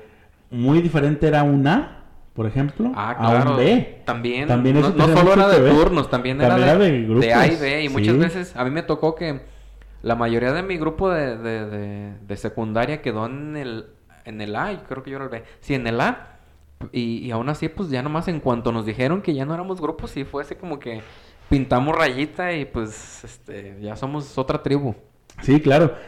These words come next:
Speaker 1: Y lo, lo representamos, como te di-, bien dije en el inicio, que lo representamos ahorita en la actualidad. Por ejemplo, los que se juntan del A de mi generación, pues son esas,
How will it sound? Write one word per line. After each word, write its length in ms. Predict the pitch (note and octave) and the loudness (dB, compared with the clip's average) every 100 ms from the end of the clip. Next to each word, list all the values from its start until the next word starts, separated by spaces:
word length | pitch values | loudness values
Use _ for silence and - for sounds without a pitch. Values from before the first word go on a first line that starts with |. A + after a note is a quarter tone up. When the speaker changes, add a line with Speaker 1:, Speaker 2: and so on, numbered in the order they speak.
| - | 0
Speaker 1:
Y 100 | A#2+ | 4
lo, 360 | A#2 A#2 A#2+ | 6 6 4
lo 280 | A#2 B2 B2 | 6 8 6
representamos, 640 | B2 A#2+ A#2+ A#2 C3 D#3 | 6 2 2 2 2 2
como 220 | - B2+ A#2 | 0 -2 -2
te 100 | A2 | -2
di-, 140 | A2 | -2
bien 220 | A2+ A#2 | 0 0
dije 160 | C3 C3+ | 2 2
en 40 | |
el 120 | D3+ A#2+ | 2 2
inicio, 440 | A2+ C#3 F#3 A3 - - - - | 2 2 0 -2 -4 -20 -20 -4
que 160 | A2+ | 0
lo 200 | A2 A2 | 4 4
representamos 600 | A2 G#2+ A2 G#2+ A#2+ C#3 | 2 0 -2 0 0 0
ahorita 180 | C3+ B2 | 0 -2
en 60 | C#3+ | -2
la 60 | C3 | -4
actualidad. 640 | - G2 G2+ C#3+ C#3+ - | -4 -2 0 0 0 -6
Por 140 | - G#2+ | -4 -2
ejemplo, 480 | G#2+ A#2+ A#2+ A2+ - - _ _ - | 0 0 2 0 -2 -14 _ _ -2
los 200 | A2+ G#2+ | 0 0
que 140 | - | 0
se 100 | A2 | -2
juntan 480 | A2+ C#3 D3+ G3 F#3+ | 0 2 2 2 2
del 180 | D#3 C3+ | 4 4
A 140 | D#3 | 4
de 60 | E3 | 4
mi 140 | B2+ | 2
generación, 680 | A2+ A2 A2 G#2+ - D3+ C4+ - - _ _ _ _ _ | 2 2 2 0 2 4 2 0 -20 _ _ _ _ _
pues 140 | - A2+ | -2 2
son 180 | A2 B2+ | 4 2
esas, 280 | D#3 F#3 | 2 -2